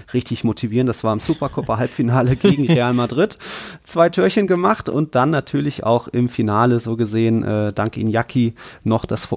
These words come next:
das Tor gemacht gegen Barca. Also da Riesenerfolg, wurde natürlich auch groß gefeiert. Logisch, ähm, der erste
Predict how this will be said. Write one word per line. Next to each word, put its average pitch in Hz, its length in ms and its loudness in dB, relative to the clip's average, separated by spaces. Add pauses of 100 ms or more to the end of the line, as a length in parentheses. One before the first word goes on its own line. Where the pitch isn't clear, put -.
(280)
das - 180 0
Tor 117 220 2
gemacht 113 320 0
gegen 113 240 -2
Barca. 104 440 -2
Also 101 560 -4 (100)
da 117 260 4
Riesenerfolg, 135 800 4
wurde 123 200 0
natürlich 113 440 -2
auch 104 160 -4
groß 120 240 -2
gefeiert. 117 540 2 (320)
Logisch, 117 640 2
ähm, 110 320 -2 (280)
der 80 120 -2
erste 110 400 0